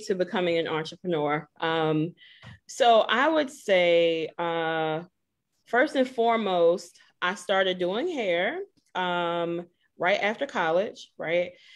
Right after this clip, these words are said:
Uh, I was in my last year of school. I went to U M B C.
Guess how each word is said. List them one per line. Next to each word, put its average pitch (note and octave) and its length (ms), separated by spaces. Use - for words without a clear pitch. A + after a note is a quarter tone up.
Uh, E3+ 640
I F#3 140
was F#3 300
in G#3 220
my F#3 260
last F3+ 380
year G#3 160
of A3 60
school. F3 380
I D#3 60
went F3 220
to G3+ 100
U F#3 160
M F#3 140
B G#3 160
C. F3+ 520